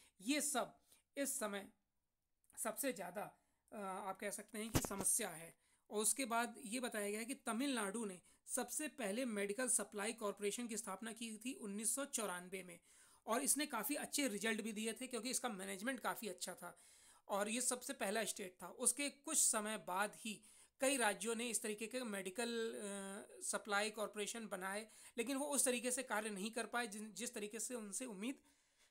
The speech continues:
लगाई गई थी। आगे आने वाले समय में भी और भी कई तरीके अपनाए गए, लेकिन हर तरह से, अ,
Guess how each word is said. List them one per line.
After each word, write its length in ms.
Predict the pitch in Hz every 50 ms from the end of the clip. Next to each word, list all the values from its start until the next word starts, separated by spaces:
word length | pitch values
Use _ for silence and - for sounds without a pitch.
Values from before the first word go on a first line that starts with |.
| _ _ -
लगाई 340 | 233 240 240 240 220 208 185
गई 160 | 185 175 175
थी। 260 | 170 - 190 175 - _ _ _ _ - -
आगे 260 | 214 226 240 285 277
आने 200 | 262 254 254 269
वाले 220 | 247 233 240 254
समय 320 | 240 - 220 208 220 226 220
में 180 | 220 220 214
भी 140 | 220 247 254
और 280 | - - 202 208 220 208
भी 220 | 226 240 240 233 220 - _ -
कई 220 | - 233 240 233 226
तरीके 320 | 226 214 208 208 - 240
अपनाए 380 | 220 208 - 208 202 202 220 220
गए, 120 | 233 226
लेकिन 400 | 214 202 208 208 247 226 202 156 -
हर 180 | - 240 262 254
तरह 280 | - 233 208 202 196
से, 160 | 190 - 233
अ, 100 | 226 -